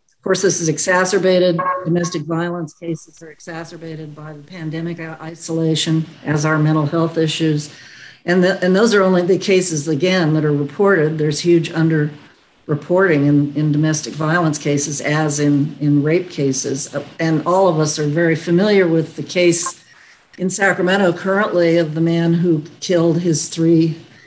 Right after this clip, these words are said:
uh, children and then himself, uh, in a supervised visit, um, as a result of a res-, you know, he, he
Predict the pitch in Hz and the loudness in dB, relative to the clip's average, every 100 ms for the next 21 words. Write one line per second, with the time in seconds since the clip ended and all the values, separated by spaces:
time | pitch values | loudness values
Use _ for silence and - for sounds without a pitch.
0 | _ _ 127 120 135 156 151 147 - - | _ _ -4 -2 -2 0 0 -2 -4 -16
1 | - - 208 214 151 139 165 202 151 165 | -10 -2 2 2 2 0 -2 -2 2 2
2 | 170 165 143 180 185 151 151 147 - - | 2 2 0 0 0 0 -2 -6 -16 -20
3 | 151 151 151 147 143 139 113 - 151 147 | -8 -4 -2 0 0 -2 -4 -4 0 2
4 | 147 135 - 185 170 156 151 147 - - | 2 0 0 0 0 -2 0 -2 -4 -8
5 | - _ _ _ - 147 147 226 214 160 | -20 _ _ _ -10 -4 2 2 4 2
6 | - - - - 160 151 143 151 151 160 | 0 -8 -10 -6 -4 0 0 0 0 0
7 | 151 165 160 147 143 147 143 - 170 151 | 0 0 0 0 0 -2 -2 -4 -2 0
8 | 143 156 165 143 - 165 170 | 0 0 -2 -4 -8 -8 -8